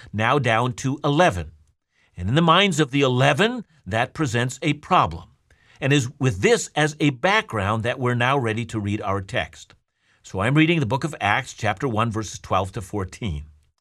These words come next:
"And then they returned to Jerusalem from the mount called Olivet, which is near Jerusalem, a Sabbath day's journey away.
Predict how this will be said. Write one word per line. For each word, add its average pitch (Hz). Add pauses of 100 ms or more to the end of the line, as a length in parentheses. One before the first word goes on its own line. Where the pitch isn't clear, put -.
(460)
"And 110
then 190
they 170
returned 156
to 185
Jerusalem 120
from 117
the 113
mount 135
called 127
Olivet, 135
which 123
is 110
near 117
Jerusalem, 120 (300)
a 123
Sabbath 170
day's 139
journey 117
away. 117